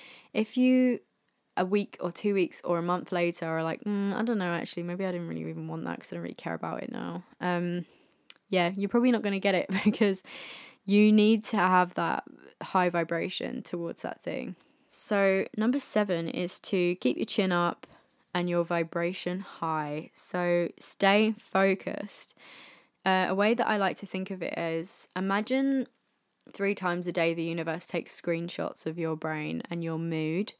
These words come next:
and your motivation and your vibration,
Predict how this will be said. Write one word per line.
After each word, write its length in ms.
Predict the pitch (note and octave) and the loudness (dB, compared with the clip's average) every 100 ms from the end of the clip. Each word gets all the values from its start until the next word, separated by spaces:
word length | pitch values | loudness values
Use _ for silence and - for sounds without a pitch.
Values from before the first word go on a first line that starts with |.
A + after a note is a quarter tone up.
| _ _ _ - - - _ | _ _ _ -20 -20 -20 _
and 260 | F3 F3 E3 | -4 -4 -2
your 140 | E3+ | -4
motivation 640 | E3+ E3+ E3+ E3+ F3 F3 E3+ | -2 -4 -2 -2 -2 -6 -6
and 100 | E3 | -4
your 140 | D#3+ | -4
vibration, 920 | D#3+ D#3 D#3+ D#3+ F3 - - E3+ F#3+ | -4 -4 -2 -2 -4 -6 -6 -6 -8